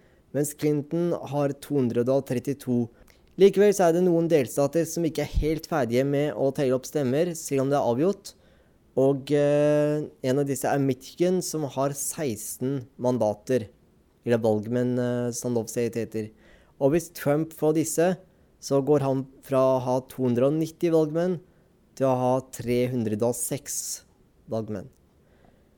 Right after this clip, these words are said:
Hvis Clinton får disse, vil hun tjene på to hundre og førtiåtte, men, ehm, det er ikke nok til å hamle opp med Trump.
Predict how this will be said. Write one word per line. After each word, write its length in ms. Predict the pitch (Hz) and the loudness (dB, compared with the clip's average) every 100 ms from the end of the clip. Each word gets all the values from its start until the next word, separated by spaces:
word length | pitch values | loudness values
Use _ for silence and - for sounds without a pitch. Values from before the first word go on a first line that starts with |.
| - | -4
Hvis 140 | 190 - | -4 2
Clinton 440 | 208 208 220 240 | 2 2 2 2
får 80 | 220 | 4
disse, 320 | 185 - 135 | 2 0 0
vil 220 | 131 143 | 4 4
hun 80 | 147 | 2
tjene 340 | 160 143 131 139 | 0 0 0 -2
på 420 | 139 139 143 143 - _ _ _ _ _ _ _ | 0 2 2 -2 -8 _ _ _ _ _ _ _
to 240 | - 143 147 | -6 0 0
hundre 320 | 156 123 113 120 | 0 -2 -2 0
og 160 | 127 147 | 0 -2
førtiåtte, 1120 | - 127 127 - - - 175 - _ - 165 - _ _ _ _ _ | -4 -6 -6 -12 -12 -8 -8 -8 _ -2 -2 -2 _ _ _ _ _
men, 300 | 123 139 147 | 0 2 2
ehm, 340 | 143 143 147 135 | 2 0 -2 0
det 380 | 131 139 139 | 2 2 2
er 200 | 143 127 | 0 -2
ikke 200 | 131 135 | -4 0
nok 160 | 127 117 | -2 -2
til 140 | 135 | -2
å 40 | 135 | -2
hamle 220 | 131 110 | 0 0
opp 180 | 113 - | -2 -2
med 240 | 113 110 - | -2 -2 -2
Trump. 400 | 123 120 - | -2 -2 -6